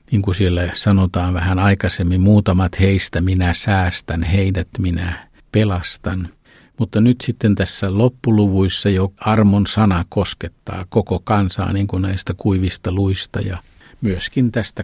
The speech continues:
Googin, Magogin sodan loppuvaiheesta saamme lukea. Eli elämä, joka tässä tulee uutena elämänä, ja nyt tulee muutamia hyvin tärkeitä oivalluksia, niin yksi piirre siitä uudesta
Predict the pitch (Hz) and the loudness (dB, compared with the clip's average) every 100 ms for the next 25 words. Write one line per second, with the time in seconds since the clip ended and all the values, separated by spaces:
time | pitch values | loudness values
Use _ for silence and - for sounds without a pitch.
0 | - 110 104 104 98 101 104 90 98 90 | -6 -2 -2 0 0 2 2 0 -2 -2
1 | 90 - 101 90 92 101 101 - 90 92 | -2 -2 -2 -2 0 0 0 -2 -2 -2
2 | 87 87 98 - - - 98 90 90 92 | -4 -6 -8 -8 -8 -4 -4 -4 -4 -4
3 | 95 92 - 110 90 - _ _ _ _ | -4 -4 -8 -10 -12 -18 _ _ _ _
4 | _ _ _ - 101 92 92 - _ _ | _ _ _ -4 -2 0 -2 -6 _ _
5 | _ _ - 120 139 127 110 104 90 - | _ _ -2 4 6 6 6 4 2 -6
6 | - 127 104 104 98 95 131 104 92 - | -12 0 2 2 0 -2 0 0 0 -4
7 | - 85 - - 139 123 104 98 - 120 | -6 -8 -10 -8 0 2 2 2 4 4
8 | 104 98 92 - 117 117 98 92 92 92 | 4 2 0 -2 2 2 2 0 -2 -6
9 | 92 - _ _ - 123 - 123 107 107 | -10 -14 _ _ 0 2 4 4 6 8
10 | 104 95 92 92 90 - - _ 98 120 | 6 4 2 0 -2 -8 -18 _ 2 4
11 | 110 95 101 107 95 - 90 87 104 104 | 6 4 4 2 2 0 -4 -4 0 2
12 | 87 87 92 - - 101 90 90 90 90 | 2 -2 -6 -10 -8 -6 -4 -2 -2 -4
13 | - 165 151 - 101 120 107 98 95 - | -2 2 2 2 0 4 4 4 -2 -2
14 | 101 95 98 - 113 104 - - | 0 0 -2 0 2 2 0 -4